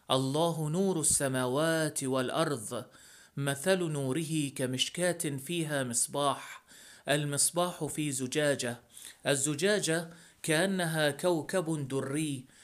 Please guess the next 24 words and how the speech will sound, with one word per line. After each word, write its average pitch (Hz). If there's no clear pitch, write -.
يوقد 175
من 147
شجرة 160
مباركة، 131
زيتونة 170
لا 147
شرقية 147
ولا 143
غربية، 131
يكاد 160
زيتها 156
يضيء 143
ولو 165
لم 175
تمسسه 143
نار، 135
نور 190
على 135
نور، 117
يهدي 135
الله 143
لنوره 131
من 123
يشاء، 175